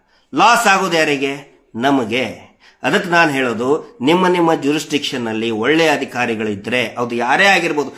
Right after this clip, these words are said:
ಎಸ್ ಪಿ ಆಗಿರ್ಬೋದು, ಡಿ ಸಿ ಆಗಿರ್ಬೋದು, ಸಬ್ ಇನ್ಸ್‌ಪೆಕ್ಟರ್ ಆಗಿರ್ಬೋದು, ಅಥವಾ ಕಾನ್ಸ್ಟೇಬಲ್ ಆಗಿರ್ಬೋದು,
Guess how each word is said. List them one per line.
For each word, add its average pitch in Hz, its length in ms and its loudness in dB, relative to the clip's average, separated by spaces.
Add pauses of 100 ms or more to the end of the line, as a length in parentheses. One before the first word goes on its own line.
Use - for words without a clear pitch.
(180)
ಎಸ್ - 180 -2
ಪಿ 170 180 0
ಆಗಿರ್ಬೋದು, 131 600 0
ಡಿ 151 140 2
ಸಿ 165 160 -2
ಆಗಿರ್ಬೋದು, 131 760 -4 (100)
ಸಬ್ 170 200 0
ಇನ್ಸ್‌ಪೆಕ್ಟರ್ 170 500 0
ಆಗಿರ್ಬೋದು, 139 500 0
ಅಥವಾ 147 220 -2
ಕಾನ್ಸ್ಟೇಬಲ್ 170 760 0
ಆಗಿರ್ಬೋದು, 143 880 0